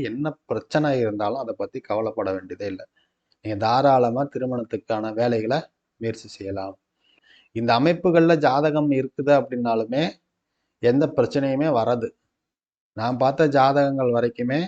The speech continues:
எந்த பிரச்சனையும் வரல. குழந்தை பிறந்திருக்குது, கணவன் மனைவிக்குள்ள சண்டை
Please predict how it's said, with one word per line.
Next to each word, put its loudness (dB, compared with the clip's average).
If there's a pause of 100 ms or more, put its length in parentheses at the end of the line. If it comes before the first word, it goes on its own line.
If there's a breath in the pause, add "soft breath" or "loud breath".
(180)
எந்த -2
பிரச்சனையும் -4
வரல. -6 (1160)
குழந்தை 0
பிறந்திருக்குது, -2 (500)
கணவன் 2
மனைவிக்குள்ள 4
சண்டை 2